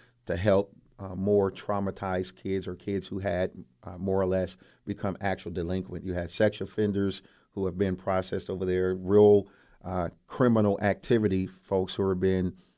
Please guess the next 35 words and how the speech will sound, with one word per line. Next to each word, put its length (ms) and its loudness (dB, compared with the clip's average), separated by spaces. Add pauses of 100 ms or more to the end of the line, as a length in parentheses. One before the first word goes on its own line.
(140)
uh, 140 -8 (320)
kept 320 -2
in 80 -2
this 120 -2
shelter 340 -4
care 240 -2
place. 420 -2
It 80 -4
wasn't 400 0
for 380 4 (340)
something 600 0 (320)
that, 320 0
you 80 -6
know, 60 -2
really, 360 4 (140)
from 240 -4
a 160 2
statutory 640 0
perspective, 600 -4 (140)
it 160 -2
was 200 0
just 260 -2 (100)
a, 300 -2 (420)
uh, 180 -8
infraction 800 2
and 240 0
not 240 0
really 280 0
a 120 -4
criminal 440 -2
activity. 560 -2 (340)
So 180 0
they 220 8
were 160 4
complaining, 800 2